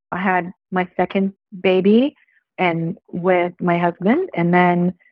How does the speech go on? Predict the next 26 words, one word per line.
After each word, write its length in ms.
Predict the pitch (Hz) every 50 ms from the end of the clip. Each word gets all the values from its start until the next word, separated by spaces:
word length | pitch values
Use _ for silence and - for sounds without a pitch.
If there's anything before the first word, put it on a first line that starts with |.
| _ _ _ _ _ _ _ _ _ _ _ _ -
Anthony, 840 | - 202 202 208 208 - - - 196 175 175 175 175 170 175 190 -
my 280 | - 180 170 170 170 - -
oldest, 500 | - 190 190 190 170 175 170 185 196 _ _ _ _ _ _ _ _ _ _ _ _ _
he 120 | - 220 269
was 80 | 262
actually 280 | - 233 262 240 269 240
really 220 | 214 254 302 330
excited 460 | 247 - - - 202 220 247 240 196 175
about 180 | - - - -
having 380 | - 160 160 156 165 165 165
a 60 | - - -
sibling, 480 | - - - - - - - 180 175 _ _ _
super 260 | - 294 285 - 196 170
excited 300 | - - - - 165 165
about 120 | - -
having 360 | 175 170 156 156 156 170 196 208
a 80 | 180 _ -
sibling. 420 | - 180 190 - - - 185 180 _ - - - _ _ _ - _ _ -
And 240 | 214 220 214 185 - -
so 180 | 247 240 - 214
it 40 | 233
was 100 | 233 220 -
really 260 | 202 208 214 269 262
easy 400 | - - 208 226 220 196 220 208
for 260 | 196 - 196 190 - -
us 260 | - - 190 196 196